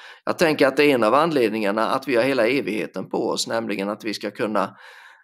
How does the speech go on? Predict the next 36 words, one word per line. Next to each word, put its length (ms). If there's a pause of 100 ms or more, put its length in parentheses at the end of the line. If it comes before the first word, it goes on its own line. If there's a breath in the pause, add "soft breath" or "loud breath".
(200)
göra 240
någon 280
slags 420
rättvisa 840
åt 180
allt 260
det 100
som 260
Jesus 680
har 180
gjort 340 (560)
för 360
oss. 480 (920 loud breath)
Men 120
nu 120
när 120
det 60
blir 160
påsk 420
så 120
är 80
det 60
ju 60
förstås 340
ett 140
ypperligt 480
tillfälle, 640
som 180
vi 80
sa 260
igår, 320
bara 200
stanna 400
upp 400
lite 240
grann. 420